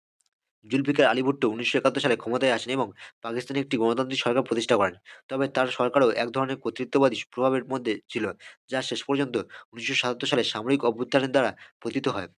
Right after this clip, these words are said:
দুই, পাকিস্তানের সাম্প্রতিক কর্তৃত্ববাদী প্রশাসন। এক, ইমরান খান এবং পিটিআই সরকার উত্থান। পাকিস্তান তেহরিক ই ইনসাফ, পিটিআই এবং ইমরান খানের উত্থান দুহাজার আঠারো সালের নির্বাচনে ঘটে। প্রথম দিকে তাদের সরকার গণতান্ত্রিক প্রতিষ্ঠানগুলোর প্রতি দৃষ্টিভঙ্গি উন্নত ছিল,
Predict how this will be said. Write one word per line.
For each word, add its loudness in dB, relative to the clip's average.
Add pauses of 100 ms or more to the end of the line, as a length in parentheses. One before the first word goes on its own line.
(380)
দুই, 0
পাকিস্তানের 0
সাম্প্রতিক -2
কর্তৃত্ববাদী 2
প্রশাসন। -6 (880)
এক, -10
ইমরান -2
খান 0
এবং 2
পিটিআই 0
সরকার 2
উত্থান। -12 (320)
পাকিস্তান -4
তেহরিক -2
ই 4
ইনসাফ, 0
পিটিআই 0
এবং 0 (260)
ইমরান 0
খানের 0
উত্থান -8
দুহাজার 0
আঠারো 0
সালের 2
নির্বাচনে -2
ঘটে। -6 (280)
প্রথম -2
দিকে 2
তাদের -2
সরকার 2
গণতান্ত্রিক -2
প্রতিষ্ঠানগুলোর -2
প্রতি -2
দৃষ্টিভঙ্গি -4
উন্নত -2
ছিল, -4